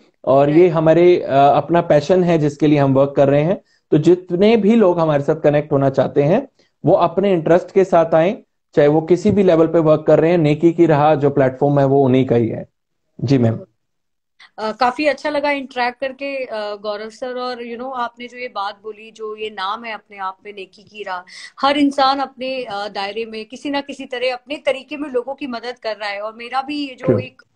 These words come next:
Speaker 2: कन्वर्सेशन करने का या बात करने का जो एक, अ, मेन मोटिव है, वो यही है कि we all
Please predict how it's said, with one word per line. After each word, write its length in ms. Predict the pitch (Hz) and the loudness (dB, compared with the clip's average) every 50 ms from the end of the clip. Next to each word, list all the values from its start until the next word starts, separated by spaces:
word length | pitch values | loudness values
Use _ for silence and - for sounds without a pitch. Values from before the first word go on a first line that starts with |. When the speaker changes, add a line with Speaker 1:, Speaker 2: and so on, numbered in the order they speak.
| _ _ _ _ - | _ _ _ _ -20
Speaker 2:
कन्वर्सेशन 840 | - _ _ - - 233 226 240 262 262 - 269 254 - 277 254 | -20 _ _ -6 -4 -4 -4 -4 -6 -10 -10 -12 -10 -10 -12 -10
करने 340 | 240 254 233 220 226 240 240 | -8 -10 -10 -8 -8 -12 -12
का 260 | 233 - 226 214 214 | -10 -10 -10 -10 -10
या 180 | 214 208 208 208 | -10 -10 -12 -10
बात 320 | 196 208 202 214 226 _ | -6 -4 -4 -4 -4 _
करने 260 | - 254 240 233 247 240 | -8 -10 -8 -8 -8 -8
का 140 | 247 247 | -8 -10
जो 180 | 240 247 262 254 | -10 -10 -10 -10
एक, 280 | 262 262 262 _ - 240 | -10 -10 -12 _ -16 -14
अ, 180 | 233 220 214 _ _ - _ _ - 247 | -12 -12 -14 _ _ -20 _ _ -10 -6
मेन 260 | 254 285 320 349 320 | -6 -4 -4 -4 -4
मोटिव 420 | 294 269 254 262 262 320 320 302 | -4 -2 -2 -4 -6 -8 -6 -4
है, 80 | 320 320 | -4 -4
वो 140 | 311 330 320 | -2 -4 -6
यही 280 | 269 269 262 277 294 | -2 -2 -2 -2 -2
है 140 | 311 311 320 | -6 -8 -8
कि 240 | 320 330 339 349 339 | -8 -10 -12 -10 -10
we 320 | 277 320 339 330 - 269 | -8 -8 -8 -4 -2 -2
all 180 | 262 302 339 | 0 0 -2